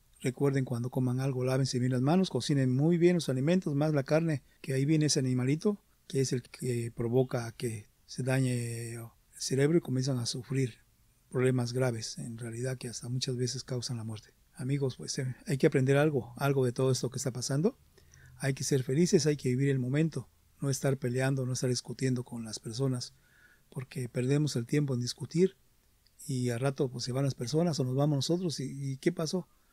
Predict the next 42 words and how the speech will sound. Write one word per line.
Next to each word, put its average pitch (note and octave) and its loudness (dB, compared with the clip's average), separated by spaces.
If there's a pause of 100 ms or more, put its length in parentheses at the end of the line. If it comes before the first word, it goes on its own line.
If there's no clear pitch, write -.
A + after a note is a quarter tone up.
(160)
En D3 -4
lugar C#3 2
de C3+ 2
recordar C3 -2
bien C3+ 0
a C3+ -2
esa C3 -2
persona, D3 -2 (280)
la B2+ -2
recuerdan B2 -2
mal C3+ 0
y B2 -6 (400)
muchos C3+ 0
dicen, B2+ 0
"Mejor B2+ 0
que C3+ -2
se - -4
fue C#3+ 2
porque C#3+ -8
peleaba B2+ -4
mucho C3 -2
conmigo", F#3 2 (240)
¿eh? D#3+ -2
O C3+ 0
"Yo C#3 4
no D3 2
tengo C#3+ 2
nada C#3 2
que - -10
hablar C3 2
de C3 -4
esa B2+ 0
persona E3 0
porque C#3+ -6
nunca C#3+ 0
era C#3 -2
feliz, D3 0
siempre C3+ 0 (360)
discutía C#3 -4
conmigo D#3 4
o C3+ 4
peleaba". B2 -4